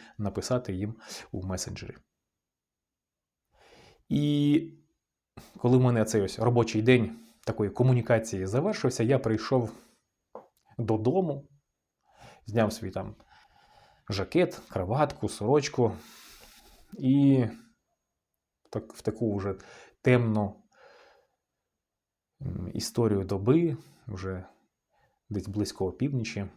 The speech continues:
подумав, що, а, дійсно, можна користуватися метафорами життєвими набагато інакше, ніж ми це робимо.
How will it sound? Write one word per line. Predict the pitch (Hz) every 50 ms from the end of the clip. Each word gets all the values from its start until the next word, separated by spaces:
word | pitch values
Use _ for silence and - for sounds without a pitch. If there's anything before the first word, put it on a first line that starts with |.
| _ _
подумав, | - 117 107 113 110 107 104 -
що, | - - 101 92 92 - - _ _ _ _ _ _ _ _ _ - - _ _ _ _ _ _ _ -
а, | 113 107 107 107 107 - - - - _ _ _ _ _ _ _ _ _ _ _
дійсно, | 117 117 135 196 202 - - 87 90 - _ _ _ _ _ _ _ _ _ _ -
можна | 110 127 139 139 143 139 131 - - - _ _ _ _ _ _ _ _
користуватися | - - 117 110 - - 135 139 135 131 - - 120 - -
метафорами | 120 113 117 113 - 131 135 127 127 - 127 120 110 113 107 - 117
життєвими | 107 101 110 107 - - 165 165 156 139 131 113
набагато | 110 110 110 110 113 - 131 123 -
інакше, | 113 107 110 151 175 180 - - 127 117 110 107
ніж | 113 120 117 107 - 107
ми | 107 123 139
це | 131 - 95
робимо. | 90 107 104 101 101 101 98 -